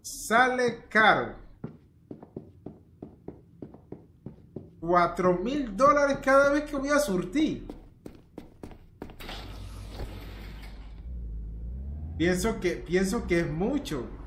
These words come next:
Pienso que es mucho. Vamos a hacer la prueba. Vamos a ir al almacén. Creo que es este, ¿va a ver? No, este no es. Eh, este es mi warehouse.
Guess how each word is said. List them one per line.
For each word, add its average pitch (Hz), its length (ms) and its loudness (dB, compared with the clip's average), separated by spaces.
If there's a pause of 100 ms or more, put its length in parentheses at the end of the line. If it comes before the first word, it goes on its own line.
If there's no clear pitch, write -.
(2250)
Pienso 202 360 4
que 190 100 2
es 190 60 6
mucho. 208 340 2
Vamos 247 220 2
a - 20 6
hacer 262 160 4
la 247 160 6
prueba. 165 460 2 (1200)
Vamos 233 400 4
a - 40 0
ir 254 120 0
al 214 180 4
almacén. 170 880 0 (680)
Creo 196 200 0
que 165 100 -2
es 196 180 2
este, 135 180 -6
¿va 131 80 -4
a 143 40 0
ver? 196 300 -6 (720)
No, 143 80 -4
este 147 220 0
no 139 140 -4
es. 180 340 -6 (2500)
Eh, 143 480 0
este 165 200 0
es 151 140 0
mi 135 60 -6
warehouse. 196 880 0